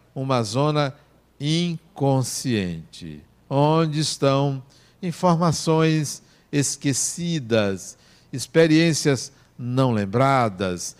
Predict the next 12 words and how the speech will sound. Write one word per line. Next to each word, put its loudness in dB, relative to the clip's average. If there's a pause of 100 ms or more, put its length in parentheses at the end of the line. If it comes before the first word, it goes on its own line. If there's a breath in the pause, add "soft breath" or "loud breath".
(160 soft breath)
mas 2
também 2 (920 soft breath)
experiências 2 (140)
nunca 0
vividas -2 (280 soft breath)
por -2
associação 0
de -2
conteúdos -2 (320 soft breath)
internos 0
da 0
consciência, -8